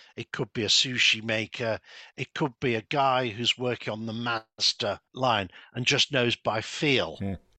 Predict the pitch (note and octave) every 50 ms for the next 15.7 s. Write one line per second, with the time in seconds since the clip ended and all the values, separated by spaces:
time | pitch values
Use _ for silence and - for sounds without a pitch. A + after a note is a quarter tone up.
0 | _ _ - B2+ - - - - C#3 B2+ B2+ G#2 - - - - - - - -
1 | - - - - - D#2 - - - - - _ _ _ - C#3+ - - C#3 C#3
2 | B2 - _ - - - F3+ C#3+ - - - _ - C3 B2 B2+ C3 C#3+ B2+ -
3 | - - C3 G#2+ - A2+ A#2+ A#2 A2+ A2 - - - A#2 A#2+ A#2+ A2 - - -
4 | F2+ - - - - - - _ _ - - - - C#3+ D3 C#3+ - - C3 A#2+
5 | A2+ G#2+ G#2 G2+ G2 G2 G#2 - G#2 A2 A#2 A#2+ B2 C3 C#3+ C#3 - - D#3 C#3+
6 | B2+ A2 G2+ A2+ A#2+ B2 B2 A2 - - - G#2+ - - - G#2+ G#2 F#2 - -
7 | E2+ E2+ F2 - - - - - - - - - - - - - D#3 C#3+ C#3+ D#3+
8 | E3 - - D3 C#3+ B2+ - - C3 B2+ C3 B2 A#2 - - - A#2+ A2 G#2+ -
9 | - - - A#2+ A2+ G#2 - - - - - G#2+ G2+ G2+ G2 G2 F#2+ F#2+ F#2 F2+
10 | F2+ F2 F2 E2+ E2 E2 D#2+ - - - - F#3 E3+ F3+ A3+ G#3+ - - A3+ -
11 | - - F3 D#3+ C#3 - C#3 C3 A#2 C3+ B2+ - D3 C3+ - - - - A#2 A2+
12 | - - B2+ B2+ B2+ A2+ - _ - B2 A2+ - - - - _ _ - C#3+ E3
13 | F3 F3 E3+ D3+ B2 - - F#2 F2+ E2+ - C#3 C3 C3+ C3 B2 A#2 B2+ C#3+ D#3
14 | C3 B2 B2 C3+ C3+ C3+ A#2+ B2 A#2+ - - - - D3 C#3+ C3+ C3 B2+ B2 B2
15 | A2+ - - - A2+ A2+ G#2 - B2 A2 G#2 G#2 G#2+ A#2+